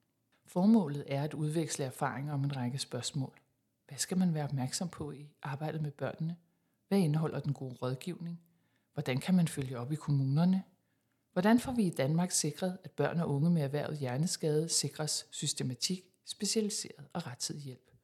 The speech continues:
Lone Fjeldborg sætter lid til, at netværket kan øge opmærksomheden om de særlige behov hos børn med erhvervet hjerneskade. Mange kommuner ved ikke, at hjerneskade Virum eksisterer. Selv her i Region Hovedstaden og i Region Sjælland,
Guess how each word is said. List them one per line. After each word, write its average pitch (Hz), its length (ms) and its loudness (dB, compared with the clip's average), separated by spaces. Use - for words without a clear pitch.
Lone 180 240 4
Fjeldborg 240 460 2
sætter 151 260 -2
lid 160 200 -2
til, 160 300 -4
at 147 100 -6
netværket 151 540 -2
kan 147 180 -8
øge 165 180 0
opmærksomheden 185 720 -2
om 190 80 -8
de 214 140 -10
særlige 147 440 -2
behov 147 520 -6
hos - 180 -10
børn - 280 -6
med 143 100 -10
erhvervet 135 360 -10
hjerneskade. 131 680 -12
Mange 156 260 4
kommuner 170 480 2
ved 165 220 -4
ikke, 160 220 -6
at 170 60 -8
hjerneskade 151 720 0
Virum 170 300 0
eksisterer. - 600 -6
Selv 240 260 2
her 208 160 2
i 175 80 -4
Region 131 420 -6
Hovedstaden 160 680 0
og 135 300 -2
i 131 100 -12
Region 123 380 -8
Sjælland, 165 380 -2